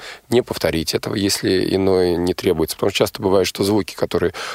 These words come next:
очевидно, э, различимы, они очень неразличимы. Как неоднократно у нас было, например, с теми же самыми сценами начала «Дождя». То есть это специфика подачи. Если на что-то, на что-то наложено, он, непонятно, что это начался дождь, а потом просто это как шум воспринимается.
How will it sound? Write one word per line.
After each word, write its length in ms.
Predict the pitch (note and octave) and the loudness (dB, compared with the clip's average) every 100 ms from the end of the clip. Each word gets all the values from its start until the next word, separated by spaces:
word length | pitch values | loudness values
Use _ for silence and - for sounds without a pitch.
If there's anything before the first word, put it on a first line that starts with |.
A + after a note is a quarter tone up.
| - | -8
очевидно, 880 | - - - G#2+ G#2 E2+ F#2 F2 C#2 - | -4 -2 0 2 2 2 2 4 2 0
э, 360 | E2+ D2+ C#2 | 2 4 2
различимы, 720 | F#2 F#2 G2 - D#3+ B2+ G#2 | 2 0 0 0 2 2 0
они 240 | F#2+ G2 F#2+ | 0 0 2
очень 300 | - - A2+ | 0 0 -2
неразличимы. 540 | F#2 F#2 F2 - F#2 | 0 0 -2 -2 -2
Как 240 | - E2 - - | -2 -2 -2 2
неоднократно 560 | A2+ G2+ - G#2 - | 2 4 4 2 2
у 40 | F2+ | 0
нас 140 | E2 | 0
было, 140 | G#2 A#2 | 2 0
например, 360 | F#2+ F#2 E2 | 0 0 0
с 40 | - | 0
теми 180 | F2+ | -2
же 60 | E2 | 0
самыми 340 | - F#2 F2 - - - - | 0 0 -2 -4 -10 -12 -8
сценами 420 | - - G#2+ G2 | -4 0 2 2
начала 340 | F2 - G#2 | 0 0 0
«Дождя». 500 | F#2 F#2 E2 D2+ D#2+ C#2+ - | 2 0 0 0 0 0 -6
То 80 | - | -8
есть 120 | - | -6
это 100 | - | -6
специфика 540 | - A2 - - - - | -8 -8 -6 -4 -8 -4
подачи. 460 | F2 G#2 A2+ - | 0 2 0 0
Если 200 | E2+ - | -2 -2
на 100 | F2 | -2
что-то, 220 | - - | -2 -2
на 80 | F2 | -2
что-то 280 | - - - | -2 -2 0
наложено, 560 | F2+ F#2+ B2+ C#3+ F2+ E2 | 2 4 2 2 0 0
он, 260 | - E2+ - | 0 -2 -4
непонятно, 540 | - G2 F#2 G2 G#2+ E2+ | -4 -2 0 2 0 -2
что 140 | - | -6
это 120 | F#2 | -4
начался 380 | E2+ - G#2 F#2 | -4 -4 -2 -2
дождь, 280 | D#2 D2+ - | 0 -2 -2
а 20 | |
потом 260 | - D2 G2+ | -4 -2 -2
просто 280 | - E2 - | 0 -2 -4
это 100 | - | -4
как 200 | E2+ - | -4 -4
шум 240 | - C#2+ | -4 -4
воспринимается. 760 | - - C#2 C#2 C2 - - | -6 -8 -8 -6 -4 -6 -8